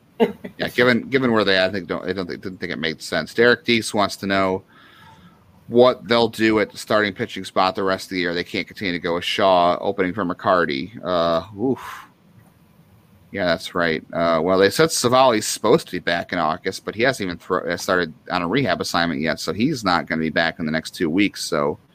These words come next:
Speaker 2: um,
Speaker 1: Day
Speaker 2: well,
Speaker 1: by
Speaker 2: they
Speaker 1: day.
Speaker 2: don't ha-, what's that?
Speaker 1: I said day by day.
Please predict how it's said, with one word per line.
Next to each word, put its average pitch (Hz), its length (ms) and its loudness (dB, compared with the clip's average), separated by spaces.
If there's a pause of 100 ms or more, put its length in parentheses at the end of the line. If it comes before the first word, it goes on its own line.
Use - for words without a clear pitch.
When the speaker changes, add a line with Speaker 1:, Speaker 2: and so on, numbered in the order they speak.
(760)
Speaker 2:
um, 80 640 -4 (1080)
Speaker 1:
Day - 120 -4 (300)
Speaker 2:
well, 117 140 6
Speaker 1:
by 120 100 4
Speaker 2:
they 123 80 2
Speaker 1:
day. 131 140 4
Speaker 2:
don't 143 160 4
ha-, - 840 -12 (260)
what's 98 180 -4
that? 117 300 4 (440)
Speaker 1:
I - 40 4
said - 260 0
day 120 180 4
by 123 180 6
day. 104 360 4